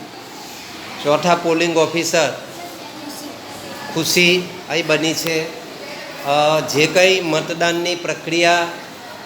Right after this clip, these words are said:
અહીં કરવામાં આવે છે એ મોબાઈલમાં, અ, બેલેટ એપ કરીને એ મતદાન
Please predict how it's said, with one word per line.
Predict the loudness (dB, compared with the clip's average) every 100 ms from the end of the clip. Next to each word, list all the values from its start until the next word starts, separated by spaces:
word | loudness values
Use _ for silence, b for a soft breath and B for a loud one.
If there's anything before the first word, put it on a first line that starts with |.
| -6
અહીં | -2 2
કરવામાં | 2 6 6 8 6
આવે | 6 4 2
છે | 0 2
એ | 2 0 -4
મોબાઈલમાં, | -4 -2 0 2 2 2 2 0 -2 -10 -14 -12 -12 -4
અ, | -2 0
બેલેટ | 2 4 6 6 4 -10 -2 2 2 2
એપ | 0 0 -2 -2
કરીને | 0 2 2 2 0 -6 -6
એ | -4 -2 -6 -12 -14 -14 -8
મતદાન | -2 -2 2 4 4 2